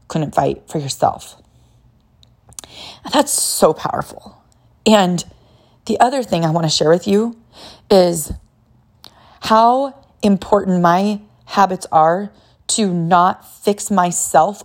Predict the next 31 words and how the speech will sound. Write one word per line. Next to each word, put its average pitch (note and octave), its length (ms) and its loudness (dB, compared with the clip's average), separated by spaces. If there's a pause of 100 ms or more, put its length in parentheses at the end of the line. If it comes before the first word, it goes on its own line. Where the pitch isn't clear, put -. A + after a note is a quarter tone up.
on E3+ 180 0
my D3 120 -4
circumstances. - 1160 -8 (880)
And G#3 100 -2
so G3+ 120 -2
when F#3+ 180 2
I'm B3+ 180 4
in C4+ 120 -2
the A3 220 -4
E F3+ 80 4
R D#3+ 440 -2 (460)
and F#3 100 4
I'm F3+ 140 4
in G3 100 0
the, E3 240 2 (300)
I'm F#3+ 100 2
in F#3 80 2
the F3+ 60 4
hospital F#3+ 520 2
gown E3+ 440 0 (360)
and F#3+ 80 0
I'm F3 100 2
connected F#3 440 -4
to F3+ 120 4
all E3 140 2
these F3 200 -4
I D#3+ 120 2
Vs, D#3 440 -8 (640)
I A3 80 -2
sat G3+ 400 0
there E3+ 340 4